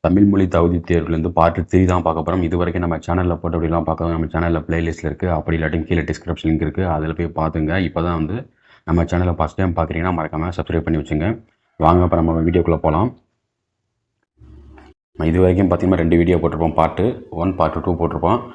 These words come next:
ஃபர்ஸ்ட் பார்ட்ல பார்த்தீங்கன்னா ஹண்ட்ரட் கொஸ்டின் போட்டிருப்போம், அடுத்த பார்ட்ல பார்த்தீங்கன்னா நைன்ட்டி கொஸ்டின் போட்டிருப்போம். இப்போ பார்த்தீங்கன்னா நூத்தி தொண்ணூத்தி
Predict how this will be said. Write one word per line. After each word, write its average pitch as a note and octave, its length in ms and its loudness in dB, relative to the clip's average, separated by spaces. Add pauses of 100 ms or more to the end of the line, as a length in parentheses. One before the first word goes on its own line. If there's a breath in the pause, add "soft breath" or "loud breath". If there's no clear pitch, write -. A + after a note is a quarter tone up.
(480 loud breath)
ஃபர்ஸ்ட் F2 380 2
பார்ட்ல F2+ 200 4
பார்த்தீங்கன்னா F2+ 380 2
ஹண்ட்ரட் F2 220 2
கொஸ்டின் F2 220 0
போட்டிருப்போம், E2+ 280 2
அடுத்த F2 300 0
பார்ட்ல E2+ 280 2
பார்த்தீங்கன்னா F2 320 0
நைன்ட்டி E2 220 0
கொஸ்டின் D#2+ 220 -2
போட்டிருப்போம். F#2 340 -2 (380 loud breath)
இப்போ F2+ 120 2
பார்த்தீங்கன்னா F2 380 4 (580 loud breath)
நூத்தி G#2 260 4
தொண்ணூத்தி F2+ 300 2